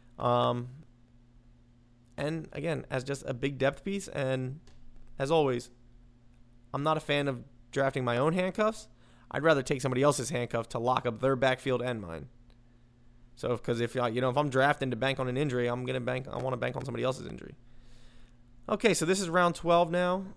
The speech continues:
Um, I said this was gonna be the round I went tight end 'cause I don't wanna wait anymore.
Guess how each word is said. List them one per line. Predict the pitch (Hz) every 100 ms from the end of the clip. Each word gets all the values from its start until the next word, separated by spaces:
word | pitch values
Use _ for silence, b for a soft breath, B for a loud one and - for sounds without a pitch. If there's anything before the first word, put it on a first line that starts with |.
| - - - -
Um, | 139 139 143 147 147 151 151 156 151 - - - - -
I | - 131 131
said | 127 - 139
this | 139 139
was | 139
gonna | 147
be | 147
the | 143
round | 143 143
I |
went | 139 143 -
tight | 143 139
end | 156 165
'cause | - 131
I | 131
don't | 123
wanna | 120 120
wait | 127 180
anymore. | 185 190 190 190